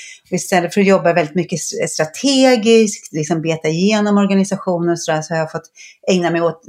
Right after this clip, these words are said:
ganska mycket så här, kris, snabba beslut, snabba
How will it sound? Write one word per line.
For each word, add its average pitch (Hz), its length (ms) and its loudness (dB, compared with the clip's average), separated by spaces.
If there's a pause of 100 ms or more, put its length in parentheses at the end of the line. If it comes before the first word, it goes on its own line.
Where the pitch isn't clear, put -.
(140)
ganska 175 300 -4
mycket 170 240 -4
så 165 100 -4
här, 147 180 -2 (340)
kris, 196 480 2
snabba 180 260 0
beslut, 180 680 -4 (440)
snabba - 340 0